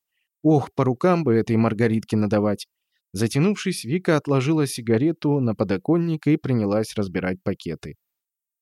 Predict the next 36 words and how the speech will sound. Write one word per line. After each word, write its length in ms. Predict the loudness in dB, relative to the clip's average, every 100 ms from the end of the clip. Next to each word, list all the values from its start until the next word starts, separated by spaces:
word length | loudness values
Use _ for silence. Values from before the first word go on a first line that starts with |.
| -2
Ее 220 | 2 2
мать 280 | 2 0 -2
все 200 | -2 0
время 280 | 2 2 2
экономила 500 | 4 4 4 4 4
на 200 | 2 2
еде, 260 | 0 2
и 160 | 2 0
Вика 320 | -2 -2 -2
привыкла, 480 | 0 0 0 0 -2
что 200 | -2 -2
нужно 340 | 0 0 -2
считать 400 | -4 -4 -4 -4
каждый 380 | 0 0 0 -4
рубль. 300 | -6 -8 -10 -14 _ _ _
Несмотря 420 | -4 -2 0 2
на 120 | 0 0
то, 120 | 0
что 180 | 0 2
Надежда 440 | 2 0 -2 -2
Степановна 680 | -6 -4 0 0 0 0 -2
зарабатывала 680 | 0 0 0 0 0 -2 -2
приличные 680 | -2 -2 -4 -6 -6 -6
деньги 340 | 0 0 0 -2
на 160 | -4
своей 340 | -4 -4 -4 -6
фирме, 320 | -8 -6 -6 -8 _ -8
где 140 | -4
была 220 | 0 0 0
бухгалтером, 680 | -4 -4 -4 -6 -8 -8 -12 _ _ -2
на 220 | 0 0
продукты 480 | 0 -2 -4 -2 2
она 180 | 2 2
тратила 400 | 0 0 0 2
мизерные 600 | 2 0 -4 -4 -4 -4
суммы. 400 | -6 -8 -8